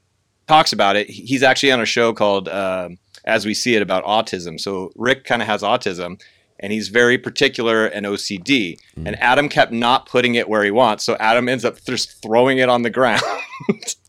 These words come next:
Speaker 1: But listen to Adam's words, not what his reactions are.
Speaker 2: Well, I know his reaction was going to be comical. I'm sure it's a bit of a character, but I thought, I thought it was potentially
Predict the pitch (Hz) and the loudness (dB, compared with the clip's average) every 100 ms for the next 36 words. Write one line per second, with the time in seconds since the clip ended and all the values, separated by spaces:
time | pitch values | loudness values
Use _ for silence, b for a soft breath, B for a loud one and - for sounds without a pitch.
0 | b b b b b _ 127 120 135 170 | b b b b b _ 2 2 4 2
1 | 208 294 262 165 160 160 131 120 123 98 | 4 2 4 6 6 6 2 4 4 4
2 | 101 - 117 127 127 135 117 110 113 _ | 0 -6 0 4 4 4 2 2 0 _
3 | _ _ _ _ _ - 110 104 104 85 | _ _ _ _ _ -8 -6 -4 -4 -4
4 | - 76 - - 220 233 190 185 156 165 | -8 -14 -16 2 4 6 8 8 8 8
5 | 151 175 175 190 202 160 - 143 131 131 | 6 6 6 4 2 0 0 0 0 -2
6 | 120 123 120 117 123 117 120 117 123 120 | 0 0 0 -2 0 0 0 -2 -2 0
7 | 113 104 117 107 107 120 113 110 98 110 | -2 -2 -2 -2 -2 -2 -2 -4 -2 2
8 | 143 165 151 127 113 _ _ _ _ _ | 4 4 4 4 2 _ _ _ _ _
9 | - 170 320 220 180 - - - 151 143 | 0 2 4 4 4 2 -2 0 0 0
10 | 165 165 160 156 | -2 0 0 -2